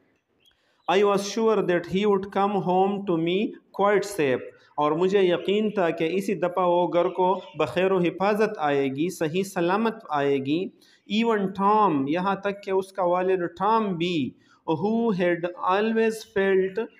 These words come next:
जो हमेशा ये महसूस करता, अ, we should lose him, कि हम,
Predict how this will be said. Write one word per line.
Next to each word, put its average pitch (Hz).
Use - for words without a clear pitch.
जो 185
हमेशा 196
ये 180
महसूस 180
करता, 180
अ, 165
we 165
should 185
lose 226
him, 185
कि 190
हम, 180